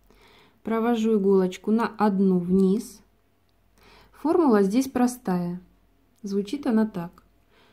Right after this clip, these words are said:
На одну вниз и на две вверх.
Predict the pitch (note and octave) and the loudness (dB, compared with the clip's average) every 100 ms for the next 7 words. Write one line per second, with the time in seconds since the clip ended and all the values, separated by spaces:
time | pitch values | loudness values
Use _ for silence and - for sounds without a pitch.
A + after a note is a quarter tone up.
0 | _ - A3+ A#3 - A#3 G#3 G#3 F3+ A3+ | _ -6 -2 -2 -2 -2 2 2 2 0
1 | D#4+ G4 - - _ _ _ _ _ _ | 0 0 -8 -20 _ _ _ _ _ _
2 | _ _ _ _ _ _ _ _ _ _ | _ _ _ _ _ _ _ _ _ _
3 | _ _ _ _ _ _ _ _ _ _ | _ _ _ _ _ _ _ _ _ _
4 | _ _ _ - B3 A#3 G#3 G#3 C#4 F4+ | _ _ _ 0 2 2 0 2 0 0
5 | - G3 F#3 F3+ E3+ - | -4 -4 0 0 0 -6